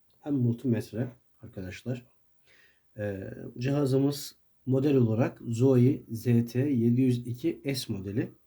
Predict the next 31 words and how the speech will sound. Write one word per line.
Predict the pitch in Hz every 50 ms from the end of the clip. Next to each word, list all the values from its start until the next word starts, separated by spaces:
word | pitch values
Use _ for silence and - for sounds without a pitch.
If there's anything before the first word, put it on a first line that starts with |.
| _ _ _ _ _ _ _ _ _ _ _ _ - _ _ _ _ _ -
Daha | 127 127
yeni | 127 127 127 139 147 131
geldi | 131 123 117 117 107
cihaz. | 104 110 107 107 101
Ben | - 127 123 120
de | 117
yeni | 113 113 110 113
inceledim. | 113 107 101 107 104 98 101 98 127 151 - - - _ - _ _ _ _ _ _ _ _ _ _ _ -
E, | 113 110 110
çok | - 147 143
fazla | - - 135 127 123 127
incelemeye | 123 120 127 120 123 123 123 117
zamanım | 120 120 117 117 120 120 120
olmadı | 123 120 101 95 98 165
ama | 160 135 131 131 - -
elimden | 139 131 123 120 120 120 117
geldiği | 117 120 120 113 113 113
kadar | - - 120 -
sizlere | - - - 110 110 110
yardımcı | 120 123 113 104 101 107 101 117
olmaya | 117 104 101 104 131
çalışacağım. | - - 139 123 123 120 117 113 117 110 92 - - _ - - - - - - - - - - - - - - - - - -
Arkadaşlar | 151 147 - 180 180 175 - - 147 123
kutunun | - 135 - - 170 156
içeriğinden | 143 - - - 151 143 143 147 143 143 139 139 - - - - _ _ _ _
çıkanları | - - - - 151 135 131 127 131 127 123 131
ben | 127
size | 123 123 - - 123 127 127 123
göstereyim. | 123 - 151 139 123 - - 139 123 113 117 127 147 - -
Tekrar | - 143 127 - - 127 117 120
kutusuna | - - - - - - 110